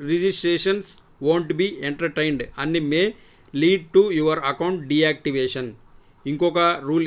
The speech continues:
ఏంటి అంటే, ఫేక్ రిజిస్ట్రేషన్లు అంటే ఒకే మొబైల్లో రకరకాలైనటువంటి ఫోన్ నెంబర్లు యూజ్ చేసి మీరు లాగిన్ అయ్యి దాన్ని డౌన్లోడ్ చేసుకొని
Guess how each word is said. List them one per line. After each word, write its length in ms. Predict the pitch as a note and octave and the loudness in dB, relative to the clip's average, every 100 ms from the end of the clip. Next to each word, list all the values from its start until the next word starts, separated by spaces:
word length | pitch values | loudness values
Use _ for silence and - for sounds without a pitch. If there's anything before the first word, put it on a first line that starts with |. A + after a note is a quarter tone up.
| C#3+ | 0
ఏంటి 180 | D3+ D3+ C#3 | -2 0 -2
అంటే, 200 | A#2+ C3 C#3+ - - - - | -2 -4 -4 -10 -20 -20 4
ఫేక్ 200 | F#3+ G#3 E3 | 4 4 -2
రిజిస్ట్రేషన్లు 720 | E3 E3+ D3+ C3+ C3 B2+ C3+ A2 _ _ _ C3+ | -2 -4 -4 -4 -4 -2 -2 -4 _ _ _ -6
అంటే 200 | C#3+ F3+ F#3 - _ - - | 2 2 2 -10 _ -14 -8
ఒకే 220 | C#3 F3+ F#3+ G3 - _ C3+ | 0 4 4 2 -4 _ -4
మొబైల్లో 400 | C#3+ E3 D#3+ D#3+ D#3 | 2 2 4 4 4
రకరకాలైనటువంటి 840 | C#3+ D3 D3+ D#3 D#3 D3+ C#3+ D3 C#3+ | -2 -2 -2 0 0 -2 -4 -4 -4
ఫోన్ 180 | D3+ D#3+ D#3+ | -4 -2 -2
నెంబర్లు 260 | D3+ C#3 D3 | -2 -2 -4
యూజ్ 120 | C#3+ | -4
చేసి 260 | D3 C3+ D3+ D3+ C3 | -6 -2 -4 -4 -4
మీరు 180 | C3+ C3 | -2 -2
లాగిన్ 280 | C3 D3 C#3+ | -2 -2 -2
అయ్యి 240 | C#3 C3+ C#3+ C#3+ _ _ - | -2 -2 -4 -6 _ _ -8
దాన్ని 260 | C#3 D3 C#3 A#2+ A#2+ | -4 -2 -2 -4 -6
డౌన్లోడ్ 380 | C#3+ D#3 D3 C#3+ | -2 0 -2 -2
చేసుకొని 380 | C3+ - C3+ | -6 -4 -4